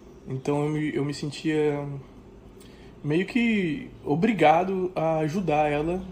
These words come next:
na, na formação dos meus irmãos e tudo mais. Então eu sempre tava de prontidão ali e tudo mais. E quando eu saí de cena, digamos assim, né, as coisas tenderam a piorar. E é muito ruim eu ter optado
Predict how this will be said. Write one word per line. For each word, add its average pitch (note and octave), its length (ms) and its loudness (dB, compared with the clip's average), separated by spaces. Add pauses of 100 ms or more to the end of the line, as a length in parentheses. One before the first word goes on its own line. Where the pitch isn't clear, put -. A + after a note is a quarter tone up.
(140)
na, C#3+ 440 -6
na D3 200 -6
formação E3+ 380 -2
dos D#3+ 100 -4
meus E3 180 -2
irmãos D3+ 380 -4
e C#3+ 60 -6
tudo D#3 160 -4
mais. C3 340 -6 (560)
Então D#3 380 0
eu D3+ 60 0
sempre F3+ 260 -2
tava F#3+ 400 0 (240)
de C#3+ 160 -10
prontidão E3 720 0
ali C#3 300 0
e D3 40 -4
tudo C3+ 220 -8
mais. C3 440 -6 (400)
E C3+ 120 -2
quando D#3 280 0
eu E3 100 6
saí D#3+ 300 4
de D#3+ 100 -2
cena, D#3 340 -2
digamos C#3 320 -4
assim, E3+ 360 -4
né, D#3 180 -6 (480)
as C3 180 -4
coisas D3 480 -2
tenderam D3+ 1000 -2
a - 80 -6
piorar. E3+ 600 2 (1120)
E D#3 80 4
é D#3+ 40 6
muito G#3+ 240 6
ruim F3+ 400 4
eu C#3+ 380 0
ter D3+ 100 0
optado D3 760 -2